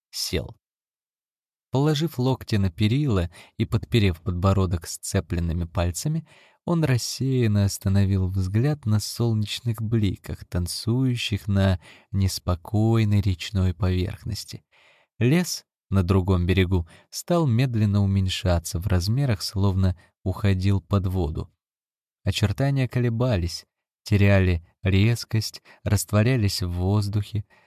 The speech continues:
Взгляд тонул в колыхании бездонной синевы, в пустоте широкого неба,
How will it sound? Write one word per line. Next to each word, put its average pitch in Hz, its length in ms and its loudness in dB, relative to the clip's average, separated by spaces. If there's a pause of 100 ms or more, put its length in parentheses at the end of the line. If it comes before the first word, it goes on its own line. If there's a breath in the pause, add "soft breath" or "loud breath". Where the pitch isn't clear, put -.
(220 soft breath)
Взгляд 117 760 -2 (920)
тонул 117 640 2
в - 180 -12
колыхании 110 760 -2
бездонной 101 840 0
синевы, 101 1120 -2 (440 soft breath)
в - 60 -14
пустоте 104 440 0
широкого 95 640 0
неба, 120 420 0